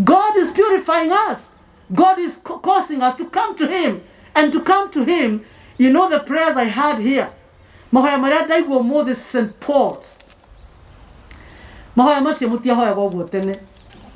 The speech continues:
Ngĩmũĩ. Mũkĩhana All Saints kũrĩa ndĩratũ-, ndĩratũũraga inyuĩ. Hau kabere, ndiarĩ ũhoro hau kabere, you know. Mathaa, time, what?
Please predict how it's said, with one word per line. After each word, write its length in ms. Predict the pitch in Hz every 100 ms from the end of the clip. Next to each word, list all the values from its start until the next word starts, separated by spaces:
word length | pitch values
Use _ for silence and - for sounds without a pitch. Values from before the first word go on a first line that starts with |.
| - - - - 285 - 277 262 - 294 - - - - - - - - - 196
Ngĩmũĩ. 720 | 269 277 294 302 294 269 190 - _ - - - 262 - 523 339 480 539 - 466 554 - - - - - - - - - - - - - 440 - 403
Mũkĩhana 480 | 254 302 311 330 320 320
All 100 | 277
Saints 300 | - 277 254
kũrĩa 180 | 294 277
ndĩratũ-, 420 | 262 247 240 202 202
ndĩratũũraga 600 | 262 - - 202 220 220
inyuĩ. 320 | 226 208 160 - - - - - - - - - - - - -
Hau 200 | - 277
kabere, 440 | 254 277 233 262 196
ndiarĩ 240 | 254 294
ũhoro 140 | 254 247
hau 140 | 247
kabere, 460 | 240 247 247 247 240
you 140 | 247
know. 340 | 262 302 381 - _ - - _ _ -
Mathaa, 520 | 254 247 302 294 294 - - - - -
time, 420 | - 269 294 294 - - -
what? 340 | 285 294 285